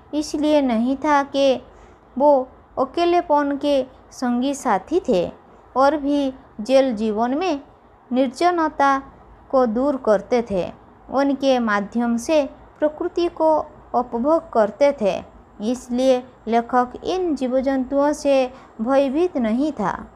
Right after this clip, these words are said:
ଜ ନମ୍ବର, ଗିଲହରୀ କେ ବଚ୍ଚେ କୋ ବଚାନେ କା କ୍ୟା ଉପାୟ କିଆ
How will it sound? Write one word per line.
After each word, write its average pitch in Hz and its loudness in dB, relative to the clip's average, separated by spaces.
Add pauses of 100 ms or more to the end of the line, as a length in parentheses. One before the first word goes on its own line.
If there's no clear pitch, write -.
(1160)
ଜ 208 2 (120)
ନମ୍ବର, 190 0 (220)
ଗିଲହରୀ 220 0
କେ 320 0
ବଚ୍ଚେ 220 0
କୋ 302 2 (420)
ବଚାନେ 202 -4
କା 277 0 (360)
କ୍ୟା 185 2 (120)
ଉପାୟ 247 2
କିଆ 254 0